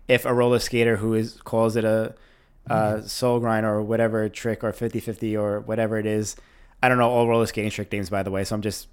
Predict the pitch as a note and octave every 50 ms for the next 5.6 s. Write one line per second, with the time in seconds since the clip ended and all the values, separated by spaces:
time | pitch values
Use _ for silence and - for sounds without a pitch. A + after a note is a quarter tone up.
0 | - - B2 A2+ A2 G2+ A2 G#2 G2+ - A#2 G#2 F#2+ - C#3+ B2+ A#2+ - - -
1 | - - _ _ _ _ - - _ - B2+ B2+ B2 A#2 B2+ B2+ B2+ B2+ B2 A#2
2 | - - C#3 B2+ B2 B2 - - - - - - - - - C3 C3 B2+ - B2+
3 | A#2+ A#2+ A#2 A2 G#2+ - - D3+ D#3 B2+ B2+ A#2+ A2+ A2+ G#2 F#2 G#2+ A2 A2+ A#2+
4 | B2 A2 - - C3 A#2+ - C3+ C3 B2+ A#2 A#2+ - - E3+ G#3 A3 F#3 B2+ C3+
5 | D3 D#3 - - - C#3+ C#3+ C#3 C3+ - -